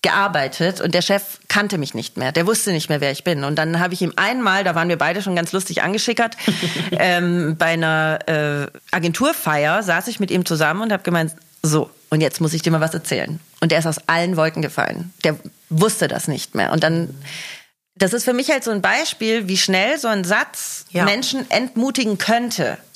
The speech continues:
Speaker 2: Ja.
Speaker 1: wenn die vielleicht noch nicht so gefestigt sind. Und deswegen
Speaker 2: Absolut.
Speaker 1: bin ich selber ganz, ganz vorsichtig mit solchen Aussagen.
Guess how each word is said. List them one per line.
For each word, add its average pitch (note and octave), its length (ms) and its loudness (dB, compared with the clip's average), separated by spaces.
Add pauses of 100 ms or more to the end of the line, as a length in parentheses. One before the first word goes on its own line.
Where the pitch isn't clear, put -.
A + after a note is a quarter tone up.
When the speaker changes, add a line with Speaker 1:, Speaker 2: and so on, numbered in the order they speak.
Speaker 2:
Ja. F#3 160 2
Speaker 1:
wenn F3+ 160 2
die E3+ 220 -2 (280)
vielleicht F3+ 360 -2
noch F3+ 100 0
nicht F#3+ 180 -2
so F#3+ 100 -2
gefestigt F3 520 -2
sind. - 240 -6
Und F3 100 0
deswegen G#3 280 2
Speaker 2:
Absolut. - 60 0
Speaker 1:
bin F#3+ 100 0
ich F#3 120 -4
selber A3+ 260 2
ganz, C4+ 340 -2
ganz A#3 220 0
vorsichtig E3+ 720 -2
mit E3 160 -6
solchen D3 260 0
Aussagen. A#2+ 520 -2